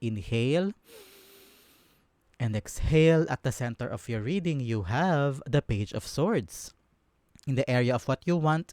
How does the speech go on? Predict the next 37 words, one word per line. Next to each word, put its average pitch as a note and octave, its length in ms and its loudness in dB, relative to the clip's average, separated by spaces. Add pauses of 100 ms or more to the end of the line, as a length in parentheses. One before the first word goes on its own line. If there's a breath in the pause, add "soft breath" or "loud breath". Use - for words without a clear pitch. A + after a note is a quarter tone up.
you A2+ 240 -2
have A2 160 0
the G2+ 140 -4
Knight A#2 340 -2
of - 80 -12
Pentacles. - 480 -6
Beautiful. - 560 -10 (720 loud breath)
In B2 100 -4
the C3 160 2
area C3 300 4
of A#2+ 180 2
what B2 220 0
you A#2+ 80 2
need, D3+ 480 2
you A2+ 240 0
have G#2+ 160 0
the G#2+ 100 0
King D#3 320 0
of - 220 -2
Wands. A#2 880 -2
Lovely. A2 420 -2 (560 loud breath)
In C3 80 -2
the C3+ 140 2
area C#3+ 260 2
of D3 80 0
what's C3 220 -4
affecting C3+ 400 -2
your C3+ 80 -2
current C3+ 320 -2
energy, C#3+ 340 -2
you C3+ 160 0
have B2+ 140 -2
the B2+ 80 -2
Nine E3 500 2
of - 320 -2
Cups. - 480 -2
Wow! B2+ 560 2